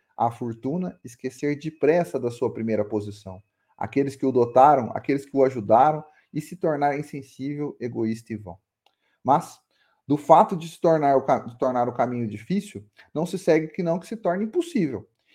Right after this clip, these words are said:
e não se possa se tornar um meio de salvação nas mãos daquele que saiba dela servir. Como certos venenos podem desenvol-, devolver a saúde,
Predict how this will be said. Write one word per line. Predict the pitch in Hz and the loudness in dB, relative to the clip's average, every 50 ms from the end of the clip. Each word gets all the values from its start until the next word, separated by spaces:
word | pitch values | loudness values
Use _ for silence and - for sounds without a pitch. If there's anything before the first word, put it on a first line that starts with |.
| _ - | _ -6
e | - 185 | -2 0
não | 175 156 170 | 0 0 0
se | - 247 | -2 -4
possa | 214 - - - - - - | -4 4 6 6 6 6 0
se | - | -6
tornar | - 151 143 143 139 156 | -4 -2 2 2 2 2
um | 175 | 2
meio | 170 156 147 151 190 302 285 | -2 0 0 0 0 0 -2
de | 180 180 | -4 -6
salvação | - - 160 135 139 120 - - - - 117 127 - _ _ _ | -4 -4 -2 0 0 -2 -2 -4 -14 -14 -14 -14 -14 _ _ _
nas | - - 190 185 143 | -6 -4 -4 -4 -2
mãos | 143 135 135 143 | -4 -4 -4 -2
daquele | 147 143 - - 143 160 | -4 -6 -4 -4 -8 -6
que | - 180 | -6 -12
saiba | - - - 175 185 180 151 113 | -12 -6 -4 -2 -2 0 0 2
dela | 110 107 104 107 | 4 4 4 4
servir. | 104 - 104 98 95 92 95 92 90 92 _ _ _ _ _ _ _ _ _ _ | 2 0 -2 -2 -2 -2 -6 -10 -10 -12 _ _ _ _ _ _ _ _ _ _
Como | - 143 143 135 | -4 -4 -4 -4
certos | 135 - 156 156 156 156 143 | 0 2 2 2 2 0 -2
venenos | 143 135 131 131 127 123 120 - | 0 0 0 0 -2 -4 -6 0
podem | - 127 123 123 123 123 | 2 2 2 2 0 -4
desenvol-, | 120 123 120 117 120 | -4 -6 -8 -8 -6
devolver | 120 123 117 120 131 120 117 120 120 110 | -4 -2 -2 0 0 0 2 2 0 0
a | 117 | 0
saúde, | 117 - 196 214 180 156 160 175 170 - - | 0 -2 0 2 4 4 2 2 0 -6 -14